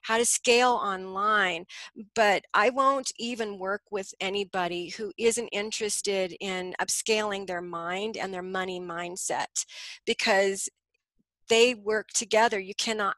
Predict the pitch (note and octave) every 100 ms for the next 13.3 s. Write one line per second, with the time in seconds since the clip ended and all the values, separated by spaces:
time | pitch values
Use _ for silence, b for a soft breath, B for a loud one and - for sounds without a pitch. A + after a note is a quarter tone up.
0 | - A3+ A3+ A#3 G3+ F3+ F3+ F3 F3 -
1 | F3 - F#3+ G3 E3+ E3+ - B B B
2 | - G3 G3+ G3+ C3+ F#3+ _ G#3 G#3+ A3+
3 | A#3 A3+ G#3+ A3+ G#3 - G3+ G#3 - G#3
4 | - A3+ A3 G3+ F#3+ F3 - F3 F#3+ G#3+
5 | A#3 A#3+ - A#3+ A3+ A3 G#3 G3+ - -
6 | G3+ G3 - F3+ - F#3+ - G#3+ G#3 G3
7 | F3+ - F3 G3+ G3+ F#3+ F#3 F#3+ F3+ E3+
8 | - F3+ F3+ F3+ B B B - F3+ G3+
9 | A#3 B3 A#3+ G#3+ G#3+ G#3 - G#3+ G#3 G#3
10 | G3+ F#3+ F3+ F3 - - G#3 G3+ G#3+ A3
11 | - - A3 G#3 - G3+ G3 A3+ C4 A#3
12 | G#3+ - F#3+ F#3+ F#3 F#3+ F3 E3 E3+ G#3+
13 | G#3 - -